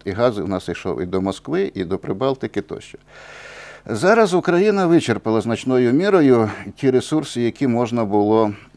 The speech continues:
використати при нині-, ну, нинішніх технічних можливостях. На жаль, у нас, е, в зв'язку з анексією Криму втрачені величезні ресурси, які були на шельфі Чорного моря. Але тенденція яка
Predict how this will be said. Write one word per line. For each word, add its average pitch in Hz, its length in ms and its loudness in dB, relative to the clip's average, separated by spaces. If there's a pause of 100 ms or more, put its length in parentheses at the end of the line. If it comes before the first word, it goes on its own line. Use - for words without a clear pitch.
(120)
використати 107 760 -2
при 104 240 -2
нині-, 101 260 -2
ну, 110 260 0
нинішніх 107 520 -2
технічних - 580 -6
можливостях. - 540 -12 (500)
На 110 140 0
жаль, 160 240 4
у 190 100 4
нас, 143 380 0
е, 120 240 0
в 104 60 -2
зв'язку 120 460 -2
з 107 60 -4
анексією 113 480 0
Криму 135 320 0
втрачені 120 520 -2
величезні 107 580 0
ресурси, 147 640 -2 (400)
які 139 280 -2
були 127 520 4
на 107 360 0
шельфі 123 380 -2
Чорного 98 440 -4
моря. 131 300 0 (200)
Але 147 240 2
тенденція 190 680 0
яка 131 300 0